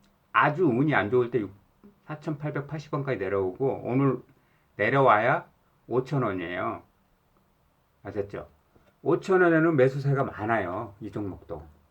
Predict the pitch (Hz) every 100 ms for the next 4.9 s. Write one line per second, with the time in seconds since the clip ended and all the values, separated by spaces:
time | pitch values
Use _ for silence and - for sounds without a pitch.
0 | _ _ _ _ _ _ _ _ _ -
1 | 98 117 117 131 190 190 - 151 127 92
2 | 104 101 - 120 - 160 - - _ 107
3 | 104 139 123 107 101 98 123 - 113 104
4 | 78 - _ 165 180 147 107 82